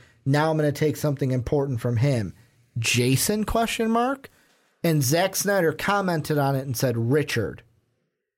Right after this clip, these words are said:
And people were freaking out, like, "Bruh, no way." Basically confirming that the Robin we saw in B V S was not Jason Todd. It was Dick Grayson.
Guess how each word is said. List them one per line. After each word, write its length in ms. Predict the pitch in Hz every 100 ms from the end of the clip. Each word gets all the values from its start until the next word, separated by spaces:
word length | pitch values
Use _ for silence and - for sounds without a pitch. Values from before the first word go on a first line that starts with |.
| -
And 100 | 147
people 260 | 123 180 160
were 100 | 139
freaking 420 | - 202 185 190
out, 120 | 180 127
like, 160 | 127
"Bruh, 400 | 254 254 185 151
no 180 | 190 196
way." 440 | 175 214 185 139 113 - _ _ _ _
Basically 680 | 214 226 - 202 180 180 151 -
confirming 1000 | - 185 147 - 190 190 180 156 143 135 131
that 360 | 143 139 127 - _ -
the 160 | 139 156
Robin 560 | 139 147 165 170 185
we 140 | 165 147
saw 320 | 143 160 165
in 100 | 147
B 220 | 131 143
V 200 | 143 131
S 380 | 131 139 170 - - _ _
was 260 | 151 143 123
not 320 | 156 165 139
Jason 420 | - 147 135 117
Todd. 460 | 113 123 92 - - _ _ _ _ -
It 100 | 170
was 180 | 151 110
Dick 240 | 151 147
Grayson. 600 | - 127 123 117 104 78